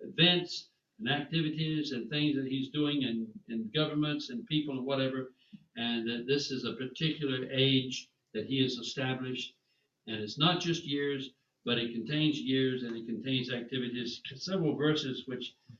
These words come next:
seem to point this out to me. Matthew twelve thirty-two, just, just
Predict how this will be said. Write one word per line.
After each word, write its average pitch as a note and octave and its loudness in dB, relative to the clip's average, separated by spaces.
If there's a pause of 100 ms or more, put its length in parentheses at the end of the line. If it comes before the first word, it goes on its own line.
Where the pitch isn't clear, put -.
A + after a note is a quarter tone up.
(140)
seem D#3+ 2
to C3+ -4
point C#3 2
this B2+ -4
out C#3 0 (200)
to C3 0
me. A#2+ 2
Matthew D3+ 6
twelve C#3 4
thirty-two, B2+ 0
just, D#3+ 2 (300)
just C3+ -8